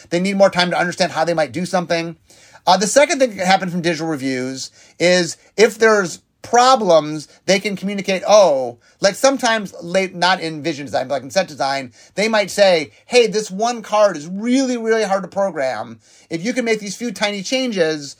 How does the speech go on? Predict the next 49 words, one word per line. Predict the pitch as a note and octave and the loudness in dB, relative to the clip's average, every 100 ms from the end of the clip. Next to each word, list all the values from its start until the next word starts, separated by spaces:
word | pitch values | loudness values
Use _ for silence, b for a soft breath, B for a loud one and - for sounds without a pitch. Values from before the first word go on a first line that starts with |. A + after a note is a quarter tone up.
| b b | b b
it'd | F#3 F3+ | -4 -2
be | F#3 | -2
way, | F#3 A#3+ | 4 4
way | A#3 A3 | 4 0
easier | G#3 F3+ | -2 -4
to | D#3 | -4
program." | E3+ D#3+ C3 G#2 G2 | -2 -2 -2 -4 -6
And | C3 | -4
so | E3+ E3 B2 b b _ | 2 4 2 b b _
th-, | F3 | -6
we | G3+ A3 | -4 0
sometimes | B3 A#3+ A3 F#3+ | 0 0 -2 -2
get | F3+ | -2
notes | F3+ F3+ | -2 -2
from | G3 | -4
digital | F3 F3+ E3 | -6 -6 -8
review | D3+ F#3 F3+ | -8 -2 0
about | E3 D#3 C#3+ b b | 4 4 4 b b
how | E3 F#3+ | 2 2
we | F#3+ | 2
can | F#3+ | -6
slightly, | - F3 F#3+ F3+ F3 E3 D3+ | -6 0 0 0 -6 -6 -6
you | C#3 | -2
know, | B2+ C3 G#2+ b _ | 0 -2 -6 b _
fix | - G#3+ - | -2 -2 -2
things | F3 E3+ D#3+ | -2 0 2
that | E3 D#3 B B | 4 4 B B
might | F#3+ A3 | 0 2
cause | G#3+ G3 | 2 0
them | E3 G3+ | 0 -2
hours | F#3 G#3+ G3+ | 4 4 4
and | F#3+ | 4
hours | F#3+ G3 | 4 4
and | F3 | 2
hours | F#3 E3+ | 0 0
of | |
concern | E3+ D#3 F#3+ D#3+ D3+ - b - | -6 -2 0 0 -6 -12 b -6
that | D3+ | -4
we | E3+ | 0
might | G3 F3 | 0 0
be | F3+ F#3+ | -2 -6
easily | F3+ E3+ E3 | -4 -4 -2
able | E3+ D#3+ | -2 -4
to | C#3+ | -2
fix | E3 - | -2 -2
in | D3+ | -4
a | |
way | C#3+ D3+ | 0 0
that | D3+ D3 | 0 -2